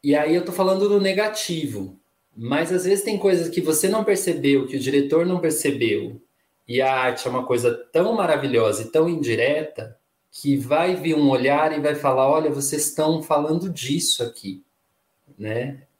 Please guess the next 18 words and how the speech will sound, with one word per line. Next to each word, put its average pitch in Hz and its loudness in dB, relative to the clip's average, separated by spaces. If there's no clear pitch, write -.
A 120 -2
pessoa 120 -2
consegue 147 0
captar 143 0
o 151 -2
espírito 196 -2
da 151 2
coisa, 131 0
que 131 -2
às 127 0
vezes 151 -2
um 139 2
olhar 139 2
pouco 147 -2
cultivado 139 0
não 160 0
tinha 165 -2
captado. 143 0